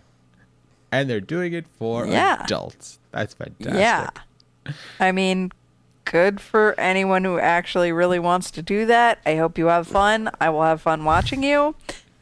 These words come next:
Speaker 2: I don't think that if it is what I think it's gonna be, that, like, any real people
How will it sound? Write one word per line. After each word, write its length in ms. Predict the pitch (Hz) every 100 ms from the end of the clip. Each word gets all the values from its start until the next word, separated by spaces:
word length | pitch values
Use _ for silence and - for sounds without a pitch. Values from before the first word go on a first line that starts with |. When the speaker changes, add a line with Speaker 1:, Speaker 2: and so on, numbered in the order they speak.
| -
Speaker 2:
I 80 | 185
don't 420 | 160 196 175 -
think 640 | - - 165 156 - - - - - - _ _ -
that 120 | 190 180
if 220 | 165 190
it 80 | 180
is 240 | 180 160
what 120 | 175
I 120 | 160
think 240 | 165 165 175
it's 160 | 165
gonna 180 | 190 175
be, 280 | 175 170 170
that, 340 | 165 151 147
like, 340 | 160 170 - -
any 260 | 175 160 165
real 320 | 156 160 143
people 320 | - 160 143